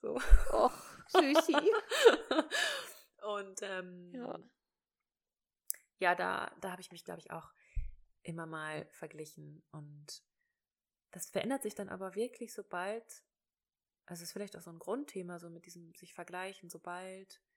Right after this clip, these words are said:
Speaker 1: ich so mein eigenes gefunden hab, so meinen eigenen Rhythmus und so erkannt hab, was ich wirklich brauche und dass, dass dein Lebensstil gar nicht meiner ist, so in der Art.
Speaker 2: Mhm.
Speaker 1: Oder dass ich gar nicht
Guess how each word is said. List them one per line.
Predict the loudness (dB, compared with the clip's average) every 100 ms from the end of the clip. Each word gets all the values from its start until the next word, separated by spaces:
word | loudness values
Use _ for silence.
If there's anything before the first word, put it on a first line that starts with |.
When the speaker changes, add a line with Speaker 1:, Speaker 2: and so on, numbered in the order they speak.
| _ _ _ _ _ _ _ _ -14
Speaker 1:
ich | -10
so | -8
mein | -4
eigenes | 0 0 0 -8
gefunden | -12 -18 -18 -16 -18
hab, | -16
so | -14
meinen | -6
eigenen | -6 -4 -8
Rhythmus | -12 -14 -14 -14
und | -8
so |
erkannt | -6 -6 -8 -8
hab, | -10 -14
was | -10
ich | -8 -8 -10
wirklich | -14 -16 -16
brauche | -12 -12 -12 -14
und | -12 -10
dass, | -10 -10 _ _ _ _
dass | -12 -4
dein | -2 0
Lebensstil | -4 -6 -8 -8 -6 -6 -8 _
gar | -10 -10
nicht | -6
meiner | -4 -2 -4 -6
ist, | -10 -10
so | -12
in | -10
der | -4 -4
Art. | -2 -2
Speaker 2:
Mhm. | -2
Speaker 1:
Oder | -2
dass | -2 -6
ich | -6
gar | -6 -6
nicht | -8 -18